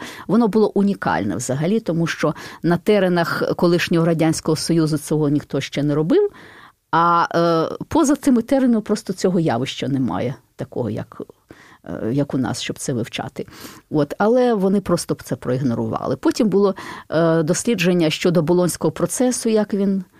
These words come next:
е, як він у нас, е, е, діє. Е, теж було цікаво, але теж то,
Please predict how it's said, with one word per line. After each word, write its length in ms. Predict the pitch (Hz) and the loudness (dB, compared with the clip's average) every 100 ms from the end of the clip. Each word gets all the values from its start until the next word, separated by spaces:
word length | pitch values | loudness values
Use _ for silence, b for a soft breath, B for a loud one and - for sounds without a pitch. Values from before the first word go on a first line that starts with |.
| b b _ | b b _
е, 520 | - 175 175 175 175 175 | -2 0 2 2 2 2
як 320 | 175 165 - | 2 0 0
він 120 | 175 | 0
у 60 | 170 | 2
нас, 460 | 170 160 - - 175 | 2 2 0 -2 0
е, 300 | 165 156 151 B B B - | 2 0 -2 B B B -4
е, 160 | 156 151 | 0 0
діє. 680 | 131 185 165 156 160 147 156 | 2 2 4 4 2 2 0
Е, 200 | 147 147 | 0 0
теж 360 | - 214 - | 2 2 2
було 200 | 175 170 | 0 2
цікаво, 580 | 170 185 - 294 262 202 180 | 0 -4 0 2 2 0 2
але 240 | 175 175 | 0 0
теж 360 | - 165 - - | 0 -2 -4 -6
то, 260 | - 156 | -2 0